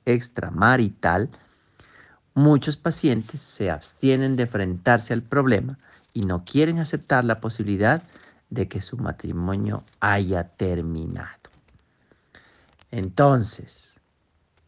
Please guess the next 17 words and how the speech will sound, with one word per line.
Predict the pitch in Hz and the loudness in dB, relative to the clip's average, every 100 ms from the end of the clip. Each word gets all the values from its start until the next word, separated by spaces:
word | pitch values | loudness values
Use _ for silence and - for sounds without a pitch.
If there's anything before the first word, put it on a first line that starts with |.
| _ _ _ _ _ _ _ _ _ _ _ _ _ _ | _ _ _ _ _ _ _ _ _ _ _ _ _ _
mañana | - 110 107 107 127 123 101 80 - - | -2 0 2 4 4 4 4 -2 -10 -8
vamos | 92 92 90 | -2 -2 -2
a | 87 | -6
terminar | - 120 120 135 131 117 110 123 - - | 0 2 4 6 6 4 2 -2 -16 -10
revisando | 98 104 120 120 85 80 - 113 - _ _ _ _ _ _ _ | -2 -2 -2 -4 -6 -6 -10 -14 -18 _ _ _ _ _ _ _
que | - | 0
hay | 110 131 | 2 4
algunas | 131 135 151 180 220 131 113 | 4 2 2 6 6 6 0
situaciones | 104 - 87 101 92 90 | -6 -8 -6 -6 -6 -6
en | 90 | -6
las | 85 - | -8 -8
que | - | -12
usted | 98 104 90 | -8 -4 -4
debe | 101 110 151 131 | 0 6 6 6
enfrentarse | 110 113 139 - 113 123 151 156 - _ _ _ _ _ _ _ - | 0 -2 -4 -2 -2 0 -2 -2 -6 _ _ _ _ _ _ _ -12
y | |
no | 92 85 104 147 160 175 | -8 -2 2 4 2 0